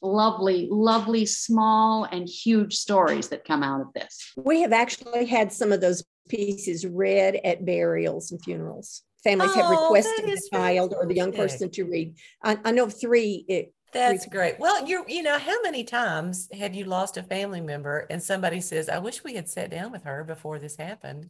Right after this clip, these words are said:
Speaker 3: you know?
Speaker 1: Oh,
Speaker 3: How many
Speaker 1: I will
Speaker 3: times?
Speaker 1: tell you, the first year when we were at Union High School and David Baldacci,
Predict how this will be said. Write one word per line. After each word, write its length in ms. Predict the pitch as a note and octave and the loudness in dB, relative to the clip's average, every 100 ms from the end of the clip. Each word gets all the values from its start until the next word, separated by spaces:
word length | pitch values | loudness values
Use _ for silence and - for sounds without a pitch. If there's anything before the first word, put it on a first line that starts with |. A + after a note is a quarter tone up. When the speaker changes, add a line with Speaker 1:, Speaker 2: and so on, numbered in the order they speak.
| _ | _
Speaker 3:
you 140 | F#3+ | -10
know? 260 | D#3+ C3 C#3+ - | -8 -6 -8 -4
Speaker 1:
Oh, 260 | B3 A3+ - | 0 0 0
Speaker 3:
How 120 | E4 | -4
many 180 | E4+ D4+ | -4 -2
Speaker 1:
I 100 | A#3 B3 | 2 2
will 100 | C#4+ | 2
Speaker 3:
times? 100 | D4 | 2
Speaker 1:
tell 140 | A#3+ | 2
you, 260 | A3+ D#3+ - _ - | 2 -2 -10 _ 0
the 80 | G#3+ | 0
first 440 | A3 A#3+ C#4 - | 4 4 4 0
year 340 | A#3+ G#3+ D3+ - | 2 4 4 2
when 220 | F#3 F3+ | -2 2
we 120 | G3 | 2
were 200 | G3 G3 | 2 2
at 240 | F3+ F3 F3 | 2 0 0
Union 300 | G#3 A3+ G#3+ | 2 4 2
High 180 | G3+ F#3+ | 0 -2
School 320 | - D#3 C#3 | -6 -8 -4
and 180 | E3 E3 | -2 2
David 280 | F3+ G3+ G3+ | 2 2 0
Baldacci, 380 | F3 E3+ E3+ | 0 2 -2